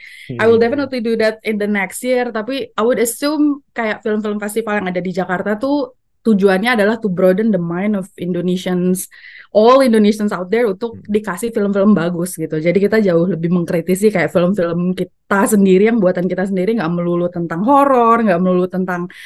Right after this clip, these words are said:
Speaker 1: religi kayak gitu kan.
Speaker 2: Iya.
Speaker 1: So, ya udah, untuk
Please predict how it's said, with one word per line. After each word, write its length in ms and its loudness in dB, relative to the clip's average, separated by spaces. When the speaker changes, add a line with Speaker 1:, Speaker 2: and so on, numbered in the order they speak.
Speaker 1:
religi 640 4
kayak 240 0
gitu 160 -4
kan. 320 -4
Speaker 2:
Iya. 180 -12
Speaker 1:
So, 460 -2
ya 160 2
udah, 720 0
untuk 400 0